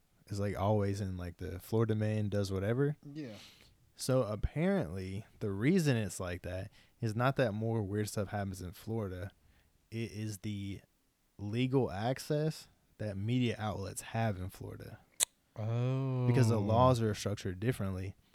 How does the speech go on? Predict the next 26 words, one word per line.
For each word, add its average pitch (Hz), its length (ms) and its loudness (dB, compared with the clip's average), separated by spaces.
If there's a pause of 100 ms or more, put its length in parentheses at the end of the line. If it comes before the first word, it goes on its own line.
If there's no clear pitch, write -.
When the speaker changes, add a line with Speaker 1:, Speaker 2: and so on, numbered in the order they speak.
Speaker 1:
So, - 160 -2
like, 110 220 -2
if 101 120 -6
something 127 340 0
happens, 98 600 -4 (360)
the 113 80 0
news 107 560 4
is 104 160 -6
already 107 360 -2
plugged 104 360 -4
into 131 280 2
that. - 260 -8 (180)
Speaker 2:
Yeah. 104 260 -4
Speaker 1:
So 104 200 -2
they 107 360 -2 (280)
get 110 160 -4
the 98 80 -6
story 101 460 -2
in, 95 120 -4
like, 95 200 -4
an 92 180 -6
hour 98 480 0 (540)
versus 95 340 -2
in 87 80 -4
other 127 240 4
places, 92 600 -4